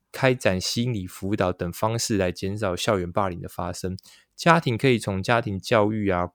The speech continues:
关注这个孩子的情绪和行为等方面来预防校园霸凌。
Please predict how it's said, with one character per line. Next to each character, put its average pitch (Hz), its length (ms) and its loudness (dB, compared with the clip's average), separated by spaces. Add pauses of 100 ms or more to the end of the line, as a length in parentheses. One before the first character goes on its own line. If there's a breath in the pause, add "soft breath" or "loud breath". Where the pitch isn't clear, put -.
关 113 400 4
注 104 360 -2
这 98 160 -2
个 95 120 0
孩 95 160 -2
子 92 180 -6
的 90 40 -4
情 90 300 -6
绪 107 160 -4
和 110 100 0
行 90 320 -6
为 92 100 -2
等 85 220 -8
方 95 180 -6
面 101 160 -4
来 85 200 -8
预 107 160 -4
防 87 260 -10
校 104 180 0
园 85 140 -6
霸 90 220 -6
凌。 104 160 -12